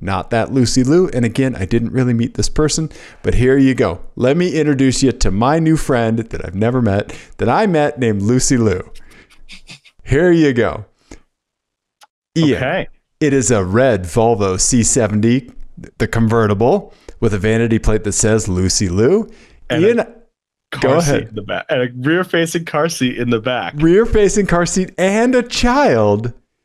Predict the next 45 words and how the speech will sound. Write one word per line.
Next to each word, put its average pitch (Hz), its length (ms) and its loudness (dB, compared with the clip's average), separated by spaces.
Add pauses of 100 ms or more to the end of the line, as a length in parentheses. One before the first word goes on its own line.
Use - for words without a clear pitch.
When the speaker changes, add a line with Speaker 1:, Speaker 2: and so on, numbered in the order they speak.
(200)
Speaker 1:
Rear-facing, 190 560 2 (120)
the, 160 280 -2 (160)
that 170 260 0 (100)
rear-facing 160 480 2
car 135 160 0
seat 120 220 0
did 127 160 2
have 151 160 0
a 151 40 -4
child 151 360 0
in 107 120 0
it, - 240 -6 (380)
and 143 200 0
Speaker 2:
Yeah, - 40 -2
Speaker 1:
there 156 100 2
was 139 140 0
a 139 40 4
Speaker 2:
they 139 40 0
flew 160 260 0
out 160 100 -2
the 139 60 0
Speaker 1:
second 135 220 0
Speaker 2:
roof, 120 160 -4
uh, - 40 -6 (160)
presumably. 113 720 -4
Speaker 1:
<laughs> - 80 -20
Yeah, - 340 2
yes, 143 520 0 (200)
yes, 165 180 0
and 123 160 0
there 123 120 2
was 127 160 2
a 131 60 0
second 131 380 -2
child 107 460 -2 (420)
in 107 260 2
the, 104 200 4
uh, 92 140 0
in 110 180 -2
the 101 140 0
other 92 240 -4
side 82 320 -4
there. 78 240 -10 (640)
Yeah. 98 160 -4
Speaker 2:
Yep. 87 180 -6